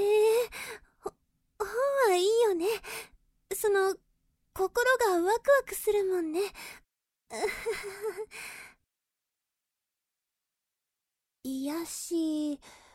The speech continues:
うん、癒しね。あ、私の癒しはぬいぐるみかな。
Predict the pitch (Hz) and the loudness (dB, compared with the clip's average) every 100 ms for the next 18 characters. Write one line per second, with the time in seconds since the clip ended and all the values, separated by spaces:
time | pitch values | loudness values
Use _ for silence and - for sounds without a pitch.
0 | _ _ _ - 262 262 254 226 240 330 | _ _ _ -12 -10 -8 -10 -12 -18 _
1 | _ 226 214 233 320 - 480 453 285 262 | _ -14 -10 -10 -10 -8 -2 -2 -2 -2
2 | 285 285 269 254 240 _ _ _ _ _ | -2 -2 -2 -4 -10 _ _ _ _ _
3 | _ _ - 285 - 392 - 320 _ - | _ _ -10 -8 -8 -10 -12 -14 _ -6
4 | 285 359 370 427 403 392 403 403 440 370 | -4 0 2 2 2 2 2 0 0 0
5 | 262 240 285 330 359 370 - 370 | 0 -2 -2 -2 -2 -2 -2 -2